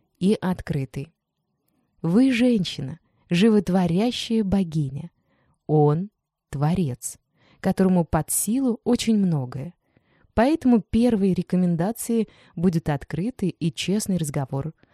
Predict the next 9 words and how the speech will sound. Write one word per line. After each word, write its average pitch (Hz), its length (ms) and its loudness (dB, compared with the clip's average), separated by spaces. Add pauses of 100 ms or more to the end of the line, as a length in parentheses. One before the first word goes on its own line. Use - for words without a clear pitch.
(140)
в - 60 -20
ходе 170 240 2
которого 180 540 -2
вы 170 160 2
глубже 165 460 0
поймёте 139 480 -6
чувства - 560 -6 (400)
и 208 200 4
эмоции 151 640 -4